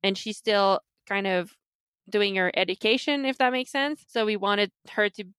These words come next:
be with us, and we decided to bring her. So it's been really fun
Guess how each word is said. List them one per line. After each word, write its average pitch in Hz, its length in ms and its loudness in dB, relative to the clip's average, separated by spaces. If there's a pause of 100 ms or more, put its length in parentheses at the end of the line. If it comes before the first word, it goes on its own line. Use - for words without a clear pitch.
be 202 120 -6
with 180 140 2
us, 269 200 6
and 254 140 -2
we 214 100 -4
decided 202 400 -4
to 190 100 -10
bring 196 220 -6
her. 185 180 0
So 190 300 -2
it's 226 200 -4
been 339 280 2
really 262 340 6
fun 240 520 0